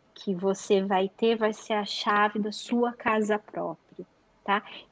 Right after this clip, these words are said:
E quanto mais você rezar, quanto mais você reza, quanto mais você ora, energia,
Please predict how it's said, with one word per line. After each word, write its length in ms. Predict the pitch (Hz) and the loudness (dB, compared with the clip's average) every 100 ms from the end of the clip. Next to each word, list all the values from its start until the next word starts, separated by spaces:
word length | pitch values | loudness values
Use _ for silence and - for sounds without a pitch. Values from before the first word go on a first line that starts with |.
| - | 8
E 160 | 349 - | 10 10
quanto 300 | 254 247 220 | 6 4 4
mais 260 | 196 196 | 4 4
você 280 | 208 214 240 | 2 0 2
rezar, 400 | 247 247 247 302 | 2 4 2 2
quanto 260 | - - 208 | -2 0 2
mais 300 | 185 190 202 | 2 0 0
você 380 | 208 - 269 | -2 0 0
reza, 420 | 285 302 294 262 202 | 4 4 6 2 0
quanto 240 | 202 196 | -4 -2
mais 200 | 180 180 | -2 -2
você 360 | 185 190 233 240 | -2 -2 2 6
ora, 260 | 269 247 | 6 6
energia, 800 | 202 202 196 202 185 - 202 196 | 4 2 2 2 0 -8 -6 -6